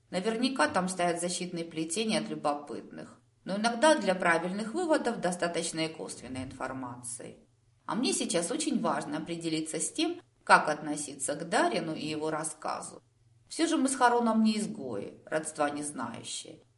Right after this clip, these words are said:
Здесь и сейчас мы представители своих родов и должны достойно себя показать. Лейна, видимо, устав молчать, шепотом выпытывала у Харона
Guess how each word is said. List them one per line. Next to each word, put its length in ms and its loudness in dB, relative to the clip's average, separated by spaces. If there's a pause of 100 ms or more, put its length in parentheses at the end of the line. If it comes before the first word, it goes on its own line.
Здесь 460 -4
и 40 -6
сейчас 560 -2
мы 140 -2
представители 760 -4
своих 360 -4
родов 480 -6 (400)
и 80 -6
должны 380 4
достойно 540 -2
себя 260 -8
показать. 800 -8 (800)
Лейна, 340 2
видимо, 400 0
устав 380 -4
молчать, 540 0
шепотом 600 0
выпытывала 800 0
у 20 -2
Харона 640 2